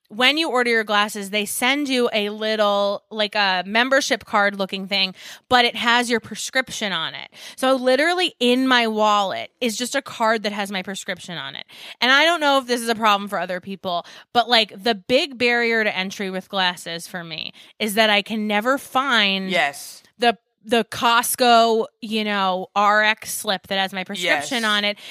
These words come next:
Speaker 1: And then I'll get, uh, inevitably get to that point where I'm just guessing.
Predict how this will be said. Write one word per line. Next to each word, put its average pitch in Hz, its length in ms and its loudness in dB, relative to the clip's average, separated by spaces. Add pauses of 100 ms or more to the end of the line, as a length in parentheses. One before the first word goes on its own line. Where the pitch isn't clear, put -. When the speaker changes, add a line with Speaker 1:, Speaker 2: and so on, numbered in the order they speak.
(180)
Speaker 1:
And 240 160 2
then 233 160 6
I'll 226 160 4
get, 233 200 0
uh, 220 160 4
inevitably 226 540 0
get 208 180 0
to 226 100 -6
that 196 180 0
point 226 240 -4
where 202 120 0
I'm 190 180 -2
just 185 240 -8
guessing. 185 600 -4